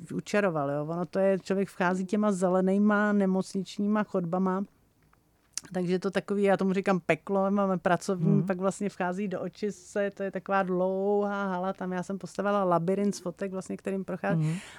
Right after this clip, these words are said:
Speaker 1: až vejde do toho nebe s tím osmimetrovým stropem. Takže a, a neuvěřitelný světlo, no.
Speaker 2: Hmm.
Speaker 1: Takže, eh, samozřejmě, pokud je to tam bílý a ne černý, protože pokud to by to bylo černý,
Speaker 2: Jasně.
Speaker 1: tak by se člověk nedostal přes peklo a podle mě by spáchal sebevraždu,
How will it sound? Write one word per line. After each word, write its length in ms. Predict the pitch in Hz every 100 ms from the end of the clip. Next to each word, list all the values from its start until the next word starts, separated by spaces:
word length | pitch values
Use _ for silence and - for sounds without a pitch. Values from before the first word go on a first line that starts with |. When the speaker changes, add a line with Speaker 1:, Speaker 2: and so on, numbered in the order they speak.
| -
Speaker 1:
až 140 | 190
vejde 240 | 202 190
do 100 | 196
toho 340 | 196 208 214 214
nebe 340 | 196 180 185
s 80 | 180
tím 200 | - 202
osmimetrovým 720 | 185 - 202 196 208 208 226
stropem. 480 | 220 - 185 190 196 - - - - - -
Takže 640 | - 208 196 190 202 208 208
a, 140 | 196 196
a 260 | - 196
neuvěřitelný 640 | 180 190 165 156 156 160 156
světlo, 340 | - 131 - 80
no. 60 | - -
Speaker 2:
Hmm. 100 | 170
Speaker 1:
Takže, 540 | 156 185 208 202 196
eh, 320 | - 202 202 202
samozřejmě, 680 | 202 196 190 196 190 196 - -
pokud 240 | 185 170
je 60 | 180
to 120 | 185
tam 200 | 196 185
bílý 360 | 170 175 180
a 80 | -
ne 160 | 175 180
černý, 360 | - 170 170
protože 340 | 170 165 170 170
pokud 280 | - - 170
to 80 |
by 100 | 175
to 100 | 170
bylo 160 | 175 180
černý, 220 | - 170 175
Speaker 2:
Jasně. 140 | 175
Speaker 1:
tak 60 | 180
by 80 | 185
se 120 | 185
člověk 300 | - 175 175
nedostal 420 | 180 175 - 190
přes 240 | - 196 -
peklo 300 | 175 170 196
a 60 |
podle 240 | 170 190 180
mě 120 | 190
by 80 | 185
spáchal 440 | - 175 180 208
sebevraždu, 680 | - 190 190 190 180 185